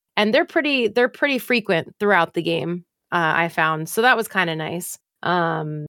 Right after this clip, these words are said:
it took me a while to figure out how to get out of the tank.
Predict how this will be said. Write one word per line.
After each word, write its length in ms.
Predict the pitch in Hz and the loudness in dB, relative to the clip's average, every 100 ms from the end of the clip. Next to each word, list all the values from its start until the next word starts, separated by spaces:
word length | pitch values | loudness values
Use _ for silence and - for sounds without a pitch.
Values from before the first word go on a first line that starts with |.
| - - | -16 0
it 260 | 214 214 - | 2 2 -2
took 220 | 262 247 | -4 -2
me 100 | 262 | 0
a 80 | 254 | 2
while 280 | 233 220 220 | 4 6 4
to 60 | 208 | 2
figure 300 | 214 202 208 | 0 2 2
out 140 | 196 | 2
how 120 | 202 | 2
to 60 | 185 | -2
get 140 | 185 185 | 0 2
out 120 | 190 | 2
of 60 | 185 | 0
the 80 | |
tank. 540 | 180 190 170 180 - | -2 0 0 -2 -10